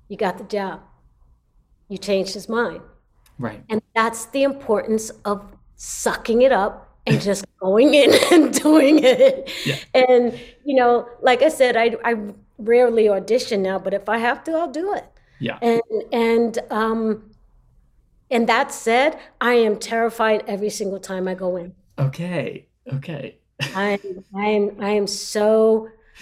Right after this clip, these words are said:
Speaker 1: I am shaking in my boots.
Speaker 2: That's
Speaker 1: I am
Speaker 2: honestly
Speaker 1: shaking.
Speaker 2: good to hear.
Speaker 1: You know,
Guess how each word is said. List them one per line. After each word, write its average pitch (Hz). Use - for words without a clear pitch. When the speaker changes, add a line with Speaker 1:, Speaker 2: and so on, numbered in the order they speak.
Speaker 1:
I 214
am 214
shaking 214
in 202
my 190
boots. -
Speaker 2:
That's -
Speaker 1:
I 208
am 214
Speaker 2:
honestly 160
Speaker 1:
shaking. 156
Speaker 2:
good 165
to 180
hear. 165
Speaker 1:
You 202
know, 185